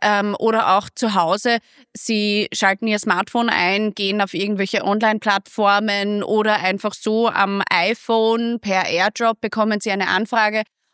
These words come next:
Und, äh, Männer schicken einfach so Genitalbilder herum, Penisbilder herum.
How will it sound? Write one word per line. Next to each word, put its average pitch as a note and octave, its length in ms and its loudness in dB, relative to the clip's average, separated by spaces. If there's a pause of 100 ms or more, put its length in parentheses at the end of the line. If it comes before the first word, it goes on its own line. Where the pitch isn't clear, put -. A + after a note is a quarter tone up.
Und, G#3 320 0
äh, G3+ 220 4
Männer G3+ 480 0
schicken G3+ 640 -2
einfach F#3+ 240 -4
so G3 260 -2
Genitalbilder G3 880 -2
herum, A3 320 0
Penisbilder G#3+ 640 0
herum. G3+ 260 2